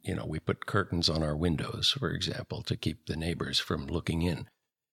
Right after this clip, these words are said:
We need to invent ways to put curtains on our windows in the technological space. And I don't think we've gotten very good at that yet. But I think that should be an active area. And, well, it is an active area of research. People are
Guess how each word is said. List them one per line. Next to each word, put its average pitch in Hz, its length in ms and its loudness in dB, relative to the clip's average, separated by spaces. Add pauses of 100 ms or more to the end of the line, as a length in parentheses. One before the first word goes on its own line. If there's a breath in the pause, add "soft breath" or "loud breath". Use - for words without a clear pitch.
(200)
We 98 220 6
need 104 280 6
to 95 140 6
invent 90 480 4
ways 82 420 4
to - 120 2
put - 300 -2
curtains 98 480 0
on 78 160 0
our 73 100 -2
windows 80 720 2
in 78 240 0
the - 260 -6 (300)
technological 80 720 0
space. - 500 2 (100)
And 78 300 -2
I 95 80 2
don't 104 320 2
think 120 160 2
we've 101 160 4
gotten 101 260 2
very 92 200 4
good 98 180 4
at - 140 -2
that - 220 -2
yet. - 180 -2 (340)
But - 260 -4
I 80 60 0
think 95 320 2
that 82 220 2 (300)
should 90 240 4
be 98 160 4
an 90 220 2
active 90 400 0
area. 85 460 4
And, - 140 4
well, 127 160 4
it 151 140 4
is 90 140 6
an 78 100 2
active 80 320 -2
area 82 280 2
of 85 80 -4
research. - 420 0
People 92 300 2
are 85 200 0